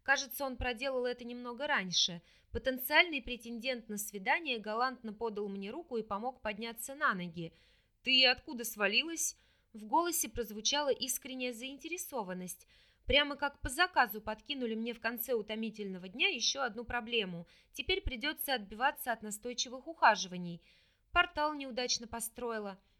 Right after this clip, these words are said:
пробурчала я. Потом вспомнила известную истину, что лучшая оборона — это нападение, и сама наехала на него. "А ты что тут делал под дождем, когда нормальные адепты к занятиям готовятся? Здесь никого не должно быть".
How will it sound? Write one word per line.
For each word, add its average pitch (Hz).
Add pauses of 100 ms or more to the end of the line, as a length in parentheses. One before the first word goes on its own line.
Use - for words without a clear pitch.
(100)
пробурчала 226
я. 190 (560)
Потом 339
вспомнила 233
известную 220
истину, 240
что 247
лучшая 233
оборона — 233 (100)
это 262
нападение, 220 (220)
и -
сама 277
наехала 254
на 233
него. 226 (340)
"А - (120)
ты 370
что -
тут 220
делал 311
под 214
дождем, 254
когда 208
нормальные 214
адепты 202
к 226
занятиям 214
готовятся? 175 (260)
Здесь 226
никого 269
не 294
должно 208
быть". 220